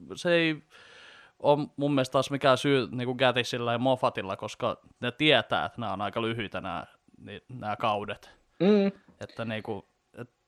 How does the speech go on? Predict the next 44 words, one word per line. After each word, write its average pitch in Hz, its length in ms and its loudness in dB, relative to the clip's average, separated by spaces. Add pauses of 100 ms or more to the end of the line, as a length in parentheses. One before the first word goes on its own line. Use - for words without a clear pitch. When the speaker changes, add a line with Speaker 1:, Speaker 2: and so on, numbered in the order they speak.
(200)
Speaker 1:
tavallaan, 120 560 2
no, 156 220 2 (180)
en 135 120 -6
mä 151 80 -2
tiedä. 120 240 0
Speaker 2:
Joo. - 140 -18
Speaker 1:
Käsikirjoittaminen 170 640 4
on 127 60 2
kyllä 123 180 2
vaikeeta, 95 420 2
että - 180 -10
ei 117 120 -2
se, 117 200 -6
ei 131 140 -2
se, 131 260 0
sen 131 240 0
puoleen, 85 360 -4
että, - 220 -10
tota - 180 -14
Speaker 2:
Ei, 190 520 4
ei, 170 180 8
mutta 143 260 -2
se, 147 420 6
kato, 139 340 4
kun 135 320 0
ongelma 143 480 2
on 131 100 0
enemmänkin 127 440 0
mun 127 180 0
mielestä 117 580 -2
siinä, 123 460 0
että 104 220 -8
kun 110 160 -4
ne 110 80 -4
kaksi 123 320 4
ekaa 123 280 2
jaksoa 107 440 -4
oli 107 140 -4
niin 110 260 -6
hyviä - 380 -2 (580)
ja 117 80 -4
niin 120 200 -2
hyvin 110 200 -2
kirjoitettu, 117 720 -2